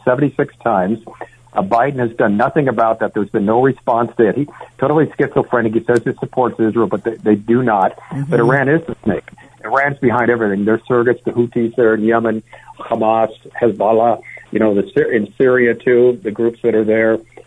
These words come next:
Speaker 1: And so they're the ones behind all this, but the, the United States is quiet and does not wanna,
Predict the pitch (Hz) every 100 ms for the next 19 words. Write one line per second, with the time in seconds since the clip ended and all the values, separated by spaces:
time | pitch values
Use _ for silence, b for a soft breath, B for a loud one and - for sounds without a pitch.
0 | B 120 120 139 123 139 233 247 156 135
1 | 123 107 135 185 151 98 90 101 - 127
2 | 92 - 92 117 110 139 123 117 110 -
3 | 113 139 156 151 147 139 120 98 - -
4 | 160 220 185 - - 104 107 - 110 110
5 | 107 131 135 120 107